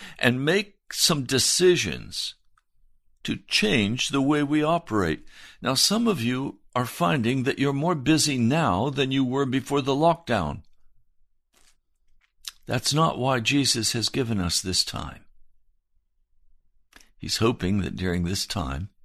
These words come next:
we'll turn from our busyness and we'll fast and pray,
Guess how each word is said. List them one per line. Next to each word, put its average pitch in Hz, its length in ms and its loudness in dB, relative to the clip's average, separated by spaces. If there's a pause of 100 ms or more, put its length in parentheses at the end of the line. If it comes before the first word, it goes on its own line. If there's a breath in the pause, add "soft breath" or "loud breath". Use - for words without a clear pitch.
(1600 soft breath)
we'll 92 200 -2
turn 110 340 0
from 113 240 -2
our 117 120 0
busyness 82 760 -2 (2000)
and 82 160 -2
we'll 85 120 0
fast 98 500 0
and 104 160 -6
pray, 71 380 -2